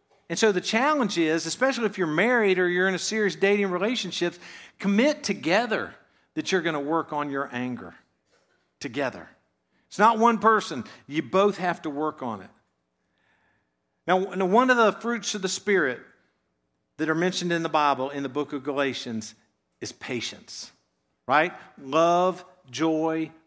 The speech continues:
peace, patience. It's the fourth one. Patience is at the root of anger control. 'Cause if we can learn patience, we can control our anger, right?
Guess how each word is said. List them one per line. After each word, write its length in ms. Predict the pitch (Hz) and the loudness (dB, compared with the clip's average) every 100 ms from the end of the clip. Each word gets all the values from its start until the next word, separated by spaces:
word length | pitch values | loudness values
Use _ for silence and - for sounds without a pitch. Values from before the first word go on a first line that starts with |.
| _ | _
peace, 520 | - 156 156 - - - _ _ _ - | -6 -4 -4 -6 -10 -14 _ _ _ -6
patience. 520 | 170 147 107 95 - | -4 -2 -6 -12 -14
It's 120 | 110 | -12
the 120 | 143 | -12
fourth 360 | - 160 151 - | -6 -4 -4 -4
one. 340 | 151 127 85 - _ _ _ _ | -8 -8 -10 -18 _ _ _ _
Patience 560 | - 240 277 - 170 - | -2 0 2 0 -2 -2
is 180 | 165 156 | -2 -2
at 180 | 156 | -4
the 120 | 151 143 | -4 -4
root 460 | 151 165 131 - - _ _ - | 0 0 -2 -8 -20 _ _ -8
of 100 | 127 | -2
anger 300 | 135 131 113 | -2 -2 -8
control. 500 | - 107 120 92 - - - | -8 -12 -10 -12 -14 -20 -8
'Cause 160 | 190 175 | 0 2
if 160 | 185 | 2
we 160 | 185 262 | 2 0
can 220 | 247 247 | 2 0
learn 260 | 214 208 202 | 2 2 0
patience, 460 | 233 247 202 156 | -2 -2 -4 -4
we 100 | 170 | -6
can 180 | 160 156 | -8 -8
control 380 | 131 131 147 139 | -10 -6 -4 -4
our 140 | 127 | -4
anger, 280 | 143 147 90 | -4 -8 -12
right? 320 | 95 98 143 | -12 -10 -12